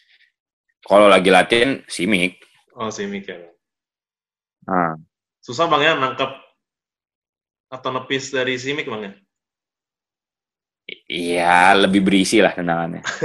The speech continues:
Speaker 2: <laughs> Lebih berisi.
Speaker 1: Kan namanya beda umur sama Mas B P.
Speaker 2: Oh iya, beda jauh, Bang, ya. Mas B P udah
Speaker 1: Iya.
Speaker 2: waktu pensiun tuh tiga sembilan, Bang, ya?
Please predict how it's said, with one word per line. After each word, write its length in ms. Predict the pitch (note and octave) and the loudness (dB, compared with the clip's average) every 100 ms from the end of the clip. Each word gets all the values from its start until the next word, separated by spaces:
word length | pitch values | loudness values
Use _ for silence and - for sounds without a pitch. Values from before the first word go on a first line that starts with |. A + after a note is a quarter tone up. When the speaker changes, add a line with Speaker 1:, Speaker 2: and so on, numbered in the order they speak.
| D#3+ | -2
Speaker 2:
<laughs> 320 | - - E3 D#3+ | -2 -2 -4 -2
Lebih 180 | C#3 A#2 | -4 -4
berisi. 340 | A#2 G#2+ - - _ _ | -8 -10 -14 -20 _ _
Speaker 1:
Kan 240 | - - | 2 4
namanya 280 | D#3 D3+ F3+ | 6 6 8
beda 220 | E3+ D#3 | 10 10
umur 280 | E3+ G#3 F#3 | 10 12 12
sama 200 | C#3 C3 | 12 10
Mas 60 | A#2 | 6
B 60 | C3 | 4
P. 100 | C3+ C3 - - F#3+ B4+ - | 6 2 2 -8 -4 -2 -2
Speaker 2:
Oh 120 | D3 | -4
iya, 280 | F#3 C#3+ C#3+ | -2 0 0
beda 200 | C#3+ C#3 | 0 2
jauh, 240 | C3+ C#3+ F3 | 4 4 4
Bang, 120 | C#3+ | 2
ya. 280 | D3 D3+ - - - | 2 -2 -6 -14 -12
Mas 160 | D3 D3 | -10 -2
B 80 | D#3+ | 0
P 80 | A3 | 2
udah 220 | A3+ G3+ F#3+ | 4 4 4
Speaker 1:
Iya. 360 | C3+ D3 C#3+ A2+ - | 4 6 6 6 4
Speaker 2:
waktu 200 | D#3+ E3 | -4 -4
pensiun 420 | E3 E3 E3 A#3 | -2 -2 0 -2
tuh 160 | A#3+ D4+ B3+ - | -2 -6 -8 -14
tiga 640 | D#3 C#3 C#3 C#3+ C#3+ D3 C#3+ | -14 -2 0 0 -2 -4 -6
sembilan, 320 | D#3 E3 A3 | -8 -8 -6
Bang, 160 | D#3+ | -6
ya? 100 | G#2 | -10